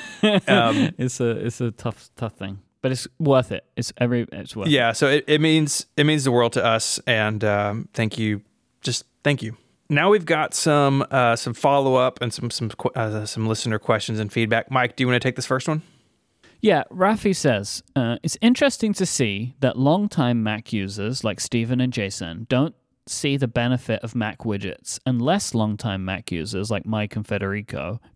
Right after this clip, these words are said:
Speaker 1: do. Maybe it's related to old habits. I'm a Mac user since nineteen ninety-one,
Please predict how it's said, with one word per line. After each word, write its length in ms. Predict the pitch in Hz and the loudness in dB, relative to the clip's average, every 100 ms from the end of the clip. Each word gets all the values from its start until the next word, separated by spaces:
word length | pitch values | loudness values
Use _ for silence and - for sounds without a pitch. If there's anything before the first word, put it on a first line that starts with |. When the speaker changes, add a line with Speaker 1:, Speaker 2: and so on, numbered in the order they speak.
| - | 2
Speaker 1:
do. 300 | 147 90 127 _ - - - - | 2 2 -6 _ -20 -20 -12 0
Maybe 280 | 143 208 226 | 2 4 2
it's 160 | 160 | 0
related 460 | 170 160 160 156 131 | 2 4 2 0 -2
to 80 | 147 | 0
old 220 | 123 123 | 0 0
habits. 560 | 117 107 82 - - - - | 0 -4 -6 -8 -12 -12 -2
I'm 140 | 135 | 2
a 80 | 156 | 2
Mac 280 | 156 151 - | 2 0 0
user 280 | 147 135 139 | 0 0 -2
since 260 | 143 127 | -2 -2
nineteen 400 | 135 123 127 131 | 2 2 2 0
ninety-one, 680 | 123 117 117 120 127 180 233 | 2 0 0 0 0 0 -2